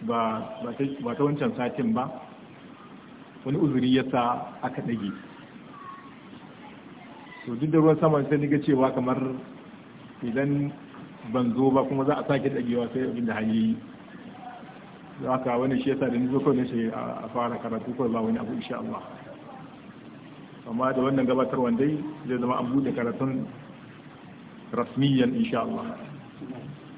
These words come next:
Ah, yan uwa za su iya tunawa a wacce rana ta makon jiya mun yi takaitacciyar gabatarwa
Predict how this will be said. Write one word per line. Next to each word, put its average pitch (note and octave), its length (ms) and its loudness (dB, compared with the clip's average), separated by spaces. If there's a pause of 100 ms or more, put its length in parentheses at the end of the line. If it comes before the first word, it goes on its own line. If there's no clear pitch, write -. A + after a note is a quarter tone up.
(460)
Ah, A#2 320 -10 (120)
yan C3 120 -2
uwa C#3+ 160 2
za C#3 160 4
su - 80 -2
iya C#3+ 80 2
tunawa C3 400 4 (160)
a - 100 0 (1160)
wacce C3+ 320 -2
rana C3 520 2 (920)
ta B2+ 80 -2
makon C3+ 380 4
jiya A#2+ 520 2 (1200)
mun B2+ 120 0
yi C3+ 240 0 (160)
takaitacciyar B2+ 560 -2
gabatarwa C3 560 2